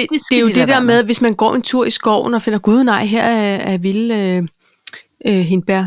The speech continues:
Speaker 2: så kan man
Speaker 1: Ja.
Speaker 2: godt snuppe et hindbær, ikke?
Speaker 1: Jo.
Speaker 2: Kører ikke om at parkere gården på privat grund for at så at plukke derudad.
Speaker 1: Det
Speaker 2: Og
Speaker 1: gør
Speaker 2: siger, "Jamen, jeg har emballagen med selv." Så
Speaker 1: Ja.
Speaker 2: gør det vel ikke noget.
Speaker 1: Kan du nå at spise alt? Det er ikke det. Men ved
Speaker 2: Nej.
Speaker 1: du hvad? Så kan du slendre en tur med dine børn, så kan I sige,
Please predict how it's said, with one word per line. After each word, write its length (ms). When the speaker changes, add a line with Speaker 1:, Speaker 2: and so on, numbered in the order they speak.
Speaker 2:
så 340
kan 100
man 60
Speaker 1:
Ja. 40
Speaker 2:
godt 140
snuppe 220
et 60
hindbær, 340
ikke? 140
Speaker 1:
Jo. 120
Speaker 2:
Kører 140
ikke 140
om 120
at 80
parkere 440
gården 280
på 120
privat 360
grund 300
for 160
at 100
så 140
at 100
plukke 380
derudad. 360
Speaker 1:
Det 40
Speaker 2:
Og 60
Speaker 1:
gør 120
Speaker 2:
siger, 220
"Jamen, 160
jeg 80
har 60
emballagen 480
med 140
selv." 200
Så 80
Speaker 1:
Ja. 80
Speaker 2:
gør 120
det 80
vel 100
ikke 140
noget. 160
Speaker 1:
Kan 100
du 60
nå 220
at 100
spise 320
alt? 220
Det 180
er 40
ikke 180
det. 180
Men 60
ved 60
Speaker 2:
Nej. 60
Speaker 1:
du 60
hvad? 200
Så 120
kan 80
du 60
slendre 420
en 60
tur 180
med 120
dine 200
børn, 320
så 120
kan 80
I 40
sige, 220